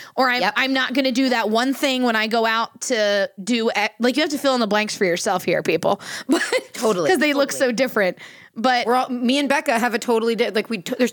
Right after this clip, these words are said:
Speaker 2: two totally different things here, right?
Speaker 1: Mm-hmm.
Speaker 2: Situations. So it's gonna be the same for you guys. And, and it's gonna be like, um, we always talk about this, every shape, size, and season.
Speaker 1: Uh-huh.
Speaker 2: Like, there's going to be seasons where something makes you feel confident.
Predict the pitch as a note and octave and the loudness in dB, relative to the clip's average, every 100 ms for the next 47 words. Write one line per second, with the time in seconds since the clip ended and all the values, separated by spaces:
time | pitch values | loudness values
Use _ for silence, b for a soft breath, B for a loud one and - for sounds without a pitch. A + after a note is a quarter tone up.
0 | - - E4 - A3+ A3 G#3+ G#3+ G#3+ G3+ | -4 -2 0 2 2 2 2 0 -2 -4
1 | C#4 C#4+ - D#3+ D#3+ B3 A#3 A3+ - - | -2 -2 -4 -6 -2 0 0 -4 -10 -8
2 | A#3 A#3 - D#3+ - E3+ D#3 - G3 F#3+ | -2 -2 -2 -10 -2 -2 -2 -2 0 0
3 | F3+ F3+ F#3+ F3 G#3+ G#3 F#3+ D#3 D#3 - | -2 -2 -4 -4 -8 -6 0 0 0 -2
4 | D4+ F4+ - B B B C#4 D#4+ D#4+ - | -2 -2 -6 B B B -2 0 -2 -2
5 | C4+ B3 G3 G3+ F3 E3 - B B B | 0 0 0 2 2 0 -8 B B B
6 | B F#3 D#3+ D3+ E3 - - - - - | B 0 2 0 -6 -12 -16 -14 -14 -12
7 | G#3+ G#3+ - C4 C#4+ C4+ A#3 A3 G3 F#3+ | -2 0 4 4 4 0 -2 -2 0 0
8 | F#3 E3 E3+ - G#3+ A3 A#3+ - B3 A#3 | 0 -2 -2 0 2 2 0 0 0 0
9 | - - - G#3 G#3 G#3+ A3 G3+ - G3+ | -4 -6 0 2 0 -2 -4 -4 0 0
10 | F#3 E3 D#3+ G3 G3+ G#3 A3 G#3 A3 G3+ | 0 -2 -4 -4 0 2 2 2 0 0
11 | - A3+ A#3+ B3+ B3+ A#3+ - - A#3+ D4 | 0 2 4 2 2 0 -2 -4 0 0
12 | B3 F3 E3 F3+ B B B G#3 A3 - | 0 -4 -4 -8 B B B 0 0 -2
13 | A#3 A3+ B3 A#3 A3+ G#3 - - A3 - | -4 -4 -2 0 2 0 -2 -4 -6 -2
14 | G#3+ G3+ F#3+ F#3+ - G#3+ G#3 F3 D3 | 0 2 2 0 0 0 0 -2 -2